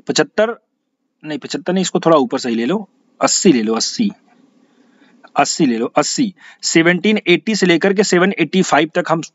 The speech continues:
अ, जो है कि sort करेंगे, सत्रह सौ अस्सी से लेकर के सत्रह सौ पचासी तक हम sort करेंगे, और सत्रह सौ सत्तासी है, तो सत्रह सौ अट्ठासी का stop loss रख करके हम, sorry, चौदह सौ, मैं गलत बोल रहा हूँ यहाँ पे, फ़ोर्टीन याद रख लिया, फिर से level दे रहा हूँ, फ़ोर्टीन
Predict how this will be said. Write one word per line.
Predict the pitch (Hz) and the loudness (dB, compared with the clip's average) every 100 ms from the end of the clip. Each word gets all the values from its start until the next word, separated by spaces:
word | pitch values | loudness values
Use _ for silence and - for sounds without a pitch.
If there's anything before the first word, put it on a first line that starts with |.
| - | -8
अ, | 151 | -4
जो | 123 | 2
है | 135 | 2
कि | 147 | 2
sort | - 139 135 | 2 0 0
करेंगे, | 160 185 233 _ _ - | -2 0 -2 _ _ -4
सत्रह | - 156 185 | -2 0 0
सौ | 175 | 2
अस्सी | 156 - | 0 -2
से | 175 156 | -2 0
लेकर | 151 185 | 0 0
के | 190 | -2
सत्रह | 147 151 | 0 0
सौ | 147 196 - _ _ - _ _ - | 2 0 -2 _ _ -20 _ _ -4
पचासी | 147 - 147 202 | -2 0 0 -2
तक | 180 170 | -4 -2
हम | 175 | 0
sort | 156 135 | 0 2
करेंगे, | 160 175 226 254 _ _ - | 0 2 0 -2 _ _ -2
और | 135 | 0
सत्रह | 151 160 | 0 -2
सौ | 175 175 | -2 0
सत्तासी | 160 - 143 - | 0 2 2 2
है, | 190 | -2
तो | 202 | -2
सत्रह | 170 151 156 | -2 0 0
सौ | 165 | 0
अट्ठासी | - - - 147 190 | -2 -4 -2 -2 -2
का | 175 156 | -2 -2
stop | - 131 | -2 -2
loss | 143 135 | -2 -2
रख | 120 | -4
करके | - 123 127 | -2 -2 -2
हम, | 127 - | -4 -4
sorry, | - 127 | 0 2
चौदह | 139 143 117 | 4 2 0
सौ, | 98 - _ _ _ _ - | -6 -16 _ _ _ _ -4
मैं | 127 120 | -2 2
गलत | 127 127 | 2 2
बोल | 131 | 2
रहा | 131 | 4
हूँ | 123 | 4
यहाँ | 117 | 2
पे, | 185 | 2
फ़ोर्टीन | - 135 135 139 143 | 2 2 2 0 0
याद | 123 120 | 0 0
रख | 117 | 2
लिया, | 196 254 _ _ _ _ | 2 2 _ _ _ _
फिर | - 160 | -2 0
से | 165 | 2
level | 151 143 | 2 4
दे | 139 | 2
रहा | 147 | 0
हूँ, | 233 _ _ _ _ _ | -2 _ _ _ _ _
फ़ोर्टीन | - 139 143 147 185 185 180 | -2 4 4 4 2 4 4